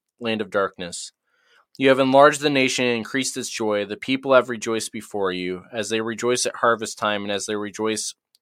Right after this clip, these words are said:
when dividing spoils. For you have shattered their oppressive yoke and the rod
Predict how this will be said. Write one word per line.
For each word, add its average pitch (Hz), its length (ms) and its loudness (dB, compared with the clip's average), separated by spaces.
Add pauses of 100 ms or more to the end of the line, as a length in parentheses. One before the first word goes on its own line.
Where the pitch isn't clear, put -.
(180)
when 117 280 -2
dividing 101 400 2
spoils. 92 600 -2 (480)
For - 120 -8
you 131 100 6
have 127 120 4
shattered 143 400 8
their 135 160 6
oppressive 117 500 0
yoke 98 360 0
and 113 160 -2
the 113 60 2
rod 113 340 6